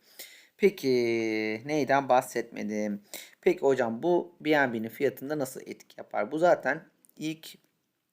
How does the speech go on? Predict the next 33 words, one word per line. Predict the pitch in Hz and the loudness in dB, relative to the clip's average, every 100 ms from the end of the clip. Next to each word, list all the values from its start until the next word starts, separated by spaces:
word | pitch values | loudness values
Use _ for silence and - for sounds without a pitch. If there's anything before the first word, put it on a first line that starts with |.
| _ - - | _ -10 -2
Launchpad | 135 147 151 110 127 | 2 2 0 -4 0
haberi | 123 117 104 | 2 2 0
duyulduktan | 123 139 131 - - 156 | -2 -4 -6 -12 -4 -4
sonra | 131 - 180 127 113 - - _ _ _ | -2 -2 -2 -2 -6 -8 -20 _ _ _
gördüğünüz | - 156 143 139 156 160 131 | -2 0 0 -2 -2 -4 -6
gibi | 113 104 127 160 _ | -4 0 0 0 _
şöyle | - - 117 113 | -14 -4 -2 0
dört | 127 139 | 2 0
saatlik | 139 110 - - | 2 0 0 -4
grafiğe | 107 107 107 104 | -4 -2 -2 -2
bakarsak | 127 147 110 - 196 - - - _ - | 2 2 2 0 -4 -10 -20 -20 _ 2
direkt | 170 202 - | 4 4 6
dört | 143 139 | 4 4
yüz | 123 | 0
elli | 131 110 | 2 2
dolarlardan | 123 151 131 113 104 127 175 | 2 6 6 4 2 0 -6
dört | 135 120 - | -4 -4 -6
yüz | 127 | -6
doksan | 120 - 151 | -6 -4 -6
dolarlara | 120 107 107 139 151 | -2 2 2 2 0
çıktı. | - - - | -4 -18 -4
Yani | 120 139 113 | -2 -2 -2
bu | 139 | -2
Launch | 160 165 175 - _ _ _ - | 0 0 -4 -16 _ _ _ -10
Pool, | 143 143 123 104 | -6 -4 -4 -2
Launchpad | 127 143 147 - 107 | 0 0 -2 -4 0
haberlerini | 127 127 135 120 113 | 0 4 2 2 -4
ilk | 160 160 | -6 -2
yakalarsanız | 131 - 151 160 151 131 120 | -4 2 2 2 0 -8 -10
B | 120 | -4
N | 135 139 123 | -2 -2 -2
B'ye | 110 | -2
almanın | 135 143 135 110 151 | 0 0 0 -4 -8